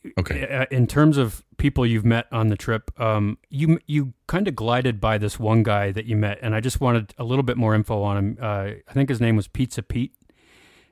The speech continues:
Speaker 2: And, uh,
Speaker 1: Oh, yeah.
Speaker 2: yeah, well, you just mentioned him, that he kinda showed you,
Speaker 1: Uh-huh.
Speaker 2: showed you around Bellingham, and I just wanted a little bit more info on him.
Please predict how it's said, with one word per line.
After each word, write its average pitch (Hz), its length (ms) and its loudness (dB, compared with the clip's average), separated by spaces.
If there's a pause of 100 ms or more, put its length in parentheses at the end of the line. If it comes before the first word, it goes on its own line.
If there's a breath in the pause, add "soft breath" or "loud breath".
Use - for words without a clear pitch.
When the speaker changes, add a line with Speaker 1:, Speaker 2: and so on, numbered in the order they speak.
Speaker 2:
And, 110 400 2
uh, 110 80 4
Speaker 1:
Oh, 127 60 4
yeah. 123 240 0
Speaker 2:
yeah, - 100 0
well, 175 100 4
you 175 140 4
just 190 200 0
mentioned 139 380 8
him, 120 360 4
that 120 160 0
he 120 160 -2
kinda 120 240 2
showed 127 280 0
you, - 80 0
Speaker 1:
Uh-huh. 98 120 -2
Speaker 2:
showed 143 260 6
you 131 100 6
around 113 280 4
Bellingham, 107 520 2
and 113 80 0
I 123 40 -4
just 139 180 -6
wanted 131 180 4
a 104 60 0
little 120 180 2
bit 113 160 -2
more 104 200 2
info 101 320 0
on 92 120 -2
him. 98 260 -2